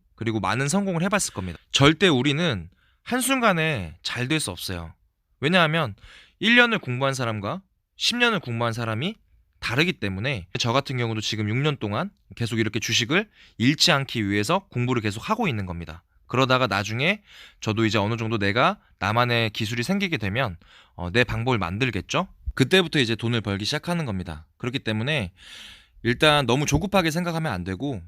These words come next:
내가 계속 공부하고 내가 어떻게 하면 돈을 벌 수 있는 방법이 생길지 이제 고민해보고 내가 가지고 있는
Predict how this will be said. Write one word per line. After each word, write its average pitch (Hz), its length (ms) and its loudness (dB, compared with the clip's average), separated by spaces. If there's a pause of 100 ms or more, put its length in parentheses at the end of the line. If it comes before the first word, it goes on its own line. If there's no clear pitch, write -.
내가 131 580 2
계속 104 200 -6
공부하고 127 600 0 (400)
내가 104 220 0
어떻게 123 340 -2
하면 156 340 0
돈을 123 220 -2
벌 110 160 -2
수 - 160 -4
있는 110 220 0
방법이 110 360 -2
생길지 147 600 -2 (460)
이제 110 100 -4
고민해보고 135 840 0
내가 120 300 2
가지고 139 460 -2
있는 120 300 -2